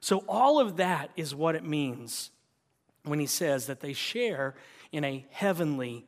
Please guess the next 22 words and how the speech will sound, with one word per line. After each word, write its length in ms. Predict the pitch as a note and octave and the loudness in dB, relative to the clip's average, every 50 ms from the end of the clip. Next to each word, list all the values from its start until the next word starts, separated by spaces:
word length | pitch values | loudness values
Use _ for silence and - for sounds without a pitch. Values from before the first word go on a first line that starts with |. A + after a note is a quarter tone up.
| _ - | _ -12
calling. 520 | - - G#3+ G3+ G3 G3 E3+ C3+ A#2+ A#2 A2+ _ _ _ _ _ - - - - - _ _ _ _ _ _ _ _ - | -8 -6 -4 -2 -2 -2 -2 -4 -8 -12 -20 _ _ _ _ _ -20 -20 -20 -20 -20 _ _ _ _ _ _ _ _ -2
And 100 | F#3 F#3+ | 0 2
so 220 | - - B3 A#3+ A3+ | 4 6 10 10 10
in 80 | A3 | 10
light 220 | A3 A3 B3 C#4 C4 | 12 10 10 10 8
of 100 | G3+ F#3+ | 8 8
all 240 | G#3+ A#3+ C4+ D#4 | 8 8 10 8
of 100 | D#4 A#3+ | 6 4
these 280 | A3+ C#4 C4 B3 G3+ F#3+ | 2 0 0 0 0 2
benefits, 880 | F3 A#3 A#3 A3+ G3+ - - C#3+ B2 - - - - - - - - - - _ _ _ _ _ _ _ - - - | 4 4 6 4 4 0 -2 -10 -10 -10 -8 -4 -4 -4 -4 -4 -6 -10 -16 _ _ _ _ _ _ _ -14 -4 2
all 340 | F#3+ F#3 G#3 A#3+ C4+ C#4+ C#4+ | 6 8 8 10 10 10 8
of 140 | C4+ A3 | 6 6
these 420 | B3+ B3+ B3+ B3 A#3 F#3+ D#3+ - - - - - | 4 4 4 4 4 2 0 -2 -4 -8 -8 2
benefits 540 | F3+ A3 A3+ A3 G3+ G#3 G#3+ F#3+ F#3 - G3+ | 6 6 6 6 6 6 4 2 4 2 0
of 120 | F#3 E3+ | 0 2
the 100 | E3+ F3+ | 0 0
gospel, 680 | D#3 E3 D#3 D#3 D#3+ D#3 - - - D3+ C#3+ D#3 E3+ - | 2 4 6 6 6 4 2 -4 -2 -4 -4 -4 -2 4
all 320 | F3+ G3+ A3+ B3 C#4 C#4 | 8 8 10 12 12 10
that 240 | G#3+ G#3+ A3 G#3+ G3+ | 10 8 2 2 2
they 160 | F#3 F3+ F3+ | 0 0 0
share 480 | F3 - - - G#3+ G3+ G#3 G#3 F#3 D3+ | 0 0 0 2 2 4 4 4 2 2
in, 320 | C#3 B2+ A#2+ B2+ C3+ C#3+ | 0 -2 -4 -6 -8 -8